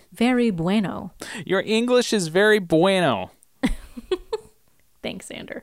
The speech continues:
Speaker 1: And she said, "I listened much." And Xander says, "Well, that works out well because I talk much." And then they laugh.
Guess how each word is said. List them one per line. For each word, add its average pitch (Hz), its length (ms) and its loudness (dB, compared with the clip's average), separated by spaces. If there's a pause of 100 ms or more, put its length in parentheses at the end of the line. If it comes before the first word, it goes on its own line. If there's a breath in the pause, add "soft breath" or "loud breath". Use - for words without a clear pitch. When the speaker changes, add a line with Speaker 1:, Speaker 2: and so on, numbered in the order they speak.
(760 loud breath)
Speaker 1:
And 226 160 0
she 233 120 -4
said, 208 340 -2
"I 202 140 0
listened 214 400 -2
much." - 440 -14
And 185 140 -6
Xander 180 280 -8
says, 175 300 -8
"Well, 185 140 -4
that 214 180 2
works 185 260 -4
out 175 140 -4
well 175 220 -2
because 180 320 -4
I 180 140 -2
talk 311 320 -2
much." - 360 -14
And 190 120 -4
then 175 100 -8
they 165 140 -8
laugh. - 420 -14